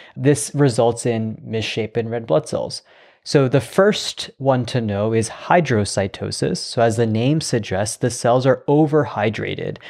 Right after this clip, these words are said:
So these patients will have a really big M C V, like one ten to one fifty. I don't think I've ever seen anybody with an M C V of one fifty, but you may see it in this condition,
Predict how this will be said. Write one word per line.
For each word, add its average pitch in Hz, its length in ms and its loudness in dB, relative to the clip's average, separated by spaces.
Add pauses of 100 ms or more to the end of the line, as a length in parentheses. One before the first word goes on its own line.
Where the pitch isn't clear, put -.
(160)
So - 140 -2
these 120 120 2
patients 127 300 0
will 123 80 -2
have 113 220 0
a 104 40 0
really 123 420 2
big 120 380 0
M 117 200 0
C 120 180 0
V, 113 240 0
like 98 240 0
one 107 260 0
ten 110 340 0
to 107 100 0
one 107 260 0
fifty. 123 540 2
I - 320 -6
don't 113 80 2
think 110 120 2
I've - 60 2
ever 123 160 4
seen 120 200 -2
anybody 110 320 0
with 104 100 2
an 101 60 -2
M 104 120 -2
C - 140 -8
V 107 160 -4
of 98 100 -4
one 104 180 -4
fifty, 113 460 -2
but 113 220 -2
you 113 160 -4
may 107 180 -2
see 110 220 -4
it 104 80 -2
in 98 100 -2
this 101 160 -4
condition, 107 580 -6